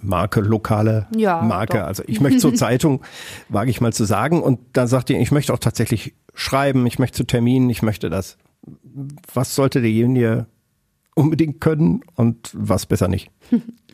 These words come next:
Speaker 2: Auf jeden Fall eine Menge Neugierde und Offenheit mitbringen und kein Problem damit haben, auf Menschen zuzugehen. Gerade im Lokaljournalismus ist das einfach ein A und O, sich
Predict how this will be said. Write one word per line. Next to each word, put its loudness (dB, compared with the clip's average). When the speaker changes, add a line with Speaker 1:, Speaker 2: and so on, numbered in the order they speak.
Speaker 2:
Auf -6
jeden -2
Fall 0
eine -2
Menge -2
Neugierde 0
und -2
Offenheit 0
mitbringen 0
und 0
kein -2
Problem 0
damit 0
haben, 0
auf -2
Menschen 2
zuzugehen. -2
Gerade -2
im -2
Lokaljournalismus -4
ist -8
das -2
einfach -6
ein -2
A 4
und 0
O, 0
sich -4